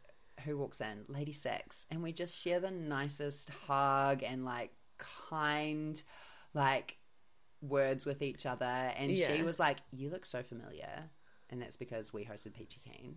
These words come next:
Speaker 1: I assume. Or she just, like, <laughs> stalked me before.
Speaker 2: I don't think so. But
Speaker 1: Yeah.
Speaker 2: she is pretty active on social media.
Speaker 1: Yeah,
Speaker 2: Like,
Speaker 1: she's been
Speaker 2: she's
Speaker 1: commenting on my stuff now.
Speaker 2: And
Speaker 1: and,
Speaker 2: she's
Speaker 1: like
Speaker 2: reposted a lot of stuff that, well, in the lead up to Peachy Keen, she did
Speaker 1: Yeah.
Speaker 2: anyway, but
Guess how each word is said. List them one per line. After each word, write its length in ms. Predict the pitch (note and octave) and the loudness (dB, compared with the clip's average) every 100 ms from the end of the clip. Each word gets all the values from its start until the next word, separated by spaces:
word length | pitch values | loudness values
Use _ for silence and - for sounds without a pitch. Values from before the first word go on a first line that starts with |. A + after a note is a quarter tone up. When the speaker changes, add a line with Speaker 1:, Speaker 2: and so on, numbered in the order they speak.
| - | -10
Speaker 1:
I 80 | G#2+ | -8
assume. 600 | A2 - G2+ - D#3+ F3 - | -8 -10 -12 -12 -14 -12 -8
Or 160 | A#2+ | -6
she 160 | - A2+ | -6 -8
just, 200 | G#2 - | -8 -8
like, 220 | G2 - - - - - - | -10 -12 -18 -20 -20 -20 -20
<laughs> 920 | - - - - - - - - - - | -20 -20 -20 -20 -20 -20 -20 -20 -20 -8
stalked 520 | - - C#3 D3 - | -2 -2 -2 -4 -4
me 120 | - | -6
before. 380 | C#3 - - C#3+ - D3 - - | -4 -6 -8 -10 -8 -10 -10 0
Speaker 2:
I 100 | F3+ | 4
don't 300 | F3 D3+ D3 | 6 4 2
think 200 | B2+ C#3+ | -2 -2
so. 280 | - C3+ D#3 | 2 4 10
But 120 | B3 | 10
Speaker 1:
Yeah. 40 | |
Speaker 2:
she 120 | C4+ F#4+ | 12 12
is 200 | - - | 12 12
pretty 400 | A4 A#4 A#4 A#4 | 12 12 12 12
active 360 | A#3 - B3+ G#3+ | 12 12 8 8
on 120 | G#3+ | 8
social 360 | G#3 F3+ F#3+ | 6 6 4
media. 340 | F3 E3+ D3+ - | 6 8 10 10
Speaker 1:
Yeah, 60 | |
Speaker 2:
Like, 100 | - | 10
Speaker 1:
she's 100 | G4 | 8
been 80 | C4 | 8
Speaker 2:
she's 100 | E4 | 8
Speaker 1:
commenting 420 | F4 F4+ G#4 G#4 F#4 | 8 4 4 2 2
on 120 | E4 | 2
my 100 | C4 | 2
stuff 380 | - C4+ D#4+ - | 2 0 0 0
now. 380 | D#4+ D#4 D4+ D4+ | 2 4 4 8
Speaker 2:
And 80 | |
Speaker 1:
and, 140 | A3 A3 | 8 8
Speaker 2:
she's 240 | D4 C#4 | 6 8
Speaker 1:
like 200 | E4+ D#4 | 6 8
Speaker 2:
reposted 400 | C4 C4+ - G#3+ | 8 8 8 4
a 40 | G3+ | 8
lot 200 | F3+ E3+ | 8 8
of 100 | F#3 | 6
stuff 340 | - E3 E3+ - | 8 6 6 -2
that, 160 | - | 2
well, 280 | F3 E3+ D#3+ | 8 10 10
in 160 | - F#3 | 8 8
the 80 | |
lead 180 | E3+ D#3+ | 10 10
up 140 | D#3+ - | 8 4
to 60 | |
Peachy 260 | F#3+ - - | -2 -4 -4
Keen, 280 | E3+ - C4 | -4 -2 -2
she 80 | C4 | 0
did 260 | C4+ - | 0 0
Speaker 1:
Yeah. 140 | - F3 | 0 -2
Speaker 2:
anyway, 320 | D#3 - F3+ - | -2 -4 -4 -2
but 240 | F#2+ | -2